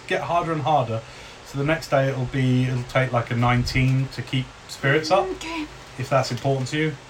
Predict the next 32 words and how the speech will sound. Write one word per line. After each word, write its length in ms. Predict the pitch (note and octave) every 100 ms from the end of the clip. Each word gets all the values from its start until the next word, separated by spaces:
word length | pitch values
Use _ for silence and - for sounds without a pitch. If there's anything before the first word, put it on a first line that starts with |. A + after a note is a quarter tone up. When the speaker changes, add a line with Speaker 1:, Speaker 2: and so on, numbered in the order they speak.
| -
Speaker 2:
Yeah. 260 | B3 C3 C3+
Speaker 1:
Morale, 320 | D3 C#3+ B2
you 80 | B2
might 280 | C#3 C3 A#2+
want 220 | A#2+ A2+
morale 240 | A2+ A#2+
to 140 | A2+ -
be 100 | G#2+
very 280 | D3 A2+
low, 200 | G#2 A2
but 260 | A2+ B2 A#2+ - - -
people 220 | B2+ B2
might 280 | A2+ A#2 G#2+ - - -
start 300 | - A#2 -
to 80 | G2
run 180 | G#2+
off. 260 | A2 G#2 - - - - - - -
<laughs> 100 | C#3+ - - - - C4+
Hey? 240 | - A#2+ C#4+
Speaker 2:
Why? 300 | D#4 F4+ C#4+
I'm 120 | C#4
gonna 180 | D#4+ D#4 C4
die. 320 | C4+ E4 C4
Speaker 1:
They're, 220 | C3+ C#3+ C3+
they're 180 | D3
your 260 | D3 D#3 C#3+
troops. 420 | - C#3+ B2 -
You 100 | C3+
have 120 | C3
to 80 | -
keep 300 | - C#3 C3+
them 280 | C3 B2